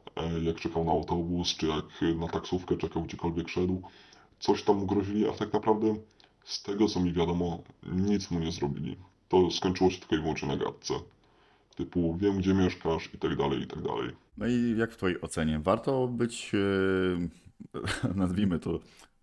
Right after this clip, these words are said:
Speaker 2: <laughs> trochę prześmieszczo, siusiakiem dla innych, czy, czy, czy jednak, e, trzymać twój,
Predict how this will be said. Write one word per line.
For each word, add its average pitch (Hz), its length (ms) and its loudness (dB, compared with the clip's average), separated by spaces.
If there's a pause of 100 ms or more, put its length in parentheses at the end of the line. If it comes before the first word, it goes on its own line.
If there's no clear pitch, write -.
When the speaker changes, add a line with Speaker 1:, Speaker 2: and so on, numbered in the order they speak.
Speaker 2:
<laughs> 156 760 -2
trochę 85 340 -2 (460)
prześmieszczo, 82 680 -2 (180)
siusiakiem 92 480 2
dla 87 160 2
innych, 110 420 -2
czy, 113 280 -2
czy, 107 200 -6
czy 101 240 -2
jednak, 98 520 2
e, 87 280 4
trzymać 90 480 0
twój, 82 360 0